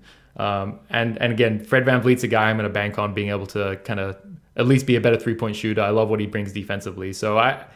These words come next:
they're just another one of those teams. Like, I, I just think teams are still figuring stuff out. You know what I mean? Um, so if, if the Heat, if the Raptors and all these kind of teams are looking the same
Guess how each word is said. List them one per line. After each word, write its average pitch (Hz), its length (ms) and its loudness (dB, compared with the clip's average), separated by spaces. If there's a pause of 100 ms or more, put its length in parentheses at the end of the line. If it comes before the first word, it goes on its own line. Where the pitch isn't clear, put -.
(200)
they're 151 120 4
just 202 180 4
another 180 180 6
one 175 140 8
of 151 60 8
those - 100 -6
teams. 139 260 4
Like, 120 140 4
I, 131 260 0
I 131 60 2
just 135 280 0
think 135 280 2
teams 131 200 0
are 139 60 0
still 123 200 0
figuring 117 360 0
stuff 117 220 0
out. 110 420 0
You 107 100 -4
know 104 80 -2
what 101 120 0
I 98 40 -4
mean? 107 380 -4 (320)
Um, 107 420 0
so 120 200 4
if, - 120 -2
if - 220 -4
the 123 80 2
Heat, 139 440 2
if - 120 -12
the 123 80 4
Raptors 120 460 0
and 120 80 -2
all 117 80 0
these 120 160 2
kind 113 140 -2
of 107 60 -6
teams 113 160 -2
are 113 60 0
looking 113 220 -2
the 104 80 -4
same 120 540 0